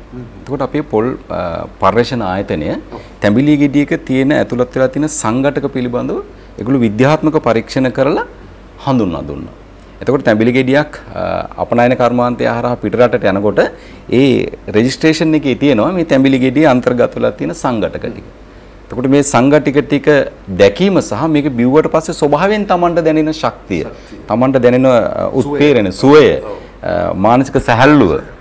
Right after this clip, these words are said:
Speaker 2: ශාරීරික සැහැල්ලුව මේවා සැලකිල්ලට අරන් තමයි මිනිස්සු තැඹිලි ගෙඩියට පෙළඹුණේ. විශේෂයෙන් එක්සත් අරාබි එමිර් රාජ්‍ය වගේ, අ, රාජ්‍යයන්වල මිනිස්සු මේ උෂ්ණත්වයත් එක්ක ඒගොල්ලොන්ගේ තියෙන ශරීර ආබාධ, වෙහෙස මහන්සිය නිවා ගන්න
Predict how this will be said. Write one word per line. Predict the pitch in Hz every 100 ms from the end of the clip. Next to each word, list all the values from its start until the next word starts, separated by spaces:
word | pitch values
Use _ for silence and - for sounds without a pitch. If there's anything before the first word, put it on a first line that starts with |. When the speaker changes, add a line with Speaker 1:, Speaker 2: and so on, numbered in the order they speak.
| - -
Speaker 2:
ශාරීරික | 98 107 127 131
සැහැල්ලුව | 135 131 147 135 85 - - - -
මේවා | 104 113 143 175 180
සැලකිල්ලට | 151 156 160 156 160
අරන් | 160 160 156
තමයි | 160 175 381 370
මිනිස්සු | 160 190 285
තැඹිලි | 170 170 170
ගෙඩියට | 180 208 - - - - - - - - - -
පෙළඹුණේ. | 170 151 107 92
විශේෂයෙන් | 120 123 151 151 -
එක්සත් | - 117 113
අරාබි | 117 123 117
එමිර් | 117
රාජ්‍ය | 113 113 107 120
වගේ, | 117 147 - - - - -
අ, | - 98 92 92
රාජ්‍යයන්වල | 92 98 101 123 123 151
මිනිස්සු | 147 113 110 120
මේ | 104 95
උෂ්ණත්වයත් | 90 - 104 95 - 95 -
එක්ක | 95 - 117
ඒගොල්ලොන්ගේ | 101 92 92 90 85
තියෙන | 87 87
ශරීර | - 80 85 82
ආබාධ, | 82 87 95 98 104
වෙහෙස | 87 90 -
මහන්සිය | 90 85 95 95 156
නිවා | 113 113 113
ගන්න | 131